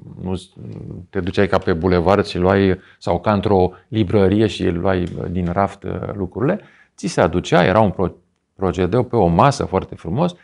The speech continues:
dar le puteai lua în mână, te, te uitai la filigran, vedeai, uh, desene, că și desenul are, nu e numai pictura care are o grosime, o materie, chiar și desenul în profunzime are o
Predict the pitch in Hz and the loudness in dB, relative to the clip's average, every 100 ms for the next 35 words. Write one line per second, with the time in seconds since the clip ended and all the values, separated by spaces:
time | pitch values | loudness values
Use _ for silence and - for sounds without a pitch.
0 | _ - 143 147 113 101 95 147 127 113 | _ 2 4 4 2 0 2 2 2 2
1 | 92 87 165 175 92 92 87 87 90 87 | 2 2 0 -2 -2 -4 -2 -4 -4 -4
2 | 110 113 87 90 85 - 92 76 80 131 | -2 0 0 0 -2 -4 -6 -2 -2 0
3 | 156 87 90 82 117 101 90 87 - _ | -2 0 0 2 4 4 2 0 -10 _
4 | _ _ - 101 92 95 85 - 143 101 | _ _ -2 0 4 4 4 2 2 2
5 | 104 - 120 131 196 180 113 95 90 87 | 2 4 4 6 4 4 4 4 2 2
6 | 98 123 131 117 - 95 - 104 90 - | 0 -2 -2 -2 -4 -8 -2 2 2 0
7 | 90 87 87 87 80 - 147 120 104 92 | -2 0 2 0 0 -6 -12 -2 0 0
8 | - 95 87 87 87 87 95 95 139 143 | -4 -2 0 0 0 -2 -4 -2 -2 -4
9 | 120 101 101 - 170 98 90 90 92 92 | 2 2 2 2 2 2 0 -2 -6 -4
10 | 107 - 98 92 | -4 0 2 2